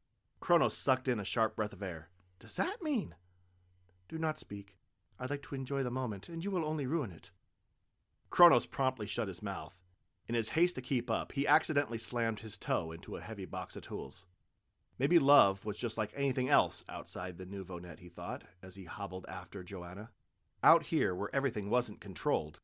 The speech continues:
love was awkward, clumsy, messy, and complicated, which is probably why the Nouveau Net bored him. It was too perfect.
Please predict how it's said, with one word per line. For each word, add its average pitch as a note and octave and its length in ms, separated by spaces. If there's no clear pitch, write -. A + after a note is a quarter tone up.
love G2 260
was G2+ 220
awkward, F#2+ 480
clumsy, F#2+ 600
messy, G2 400
and F#2 180
complicated, F2 680
which B2+ 140
is B2 80
probably D3+ 380
why A#2 260
the G2+ 100
Nouveau G#2 320
Net F#2+ 280
bored G#2+ 280
him. E2+ 260
It A2+ 80
was G#2+ 220
too G#2+ 220
perfect. A2 600